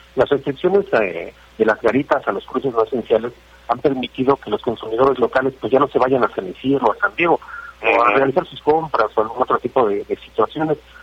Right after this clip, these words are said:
Speaker 1: porque, pues, no pueden cruzar la frontera, entonces están aprovechando, eh, los comerciantes que
Speaker 2: Eh,
Speaker 1: tienen
Speaker 2: eh,
Speaker 1: abierto.
Speaker 2: esto, esto se le conoce, los comerciantes lo conocen como fuga de consumidores, ¿no, Beto?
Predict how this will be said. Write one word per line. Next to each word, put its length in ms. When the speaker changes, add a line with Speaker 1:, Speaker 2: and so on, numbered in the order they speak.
Speaker 1:
porque, 260
pues, 160
no 100
pueden 260
cruzar 280
la 100
frontera, 460
entonces 400
están 220
aprovechando, 800
eh, 180
los 140
comerciantes 600
que 100
Speaker 2:
Eh, 100
Speaker 1:
tienen 180
Speaker 2:
eh, 80
Speaker 1:
abierto. 280
Speaker 2:
esto, 300
esto 220
se 80
le 120
conoce, 540
los 180
comerciantes 640
lo 120
conocen 520
como 360
fuga 360
de 140
consumidores, 840
¿no, 140
Beto? 460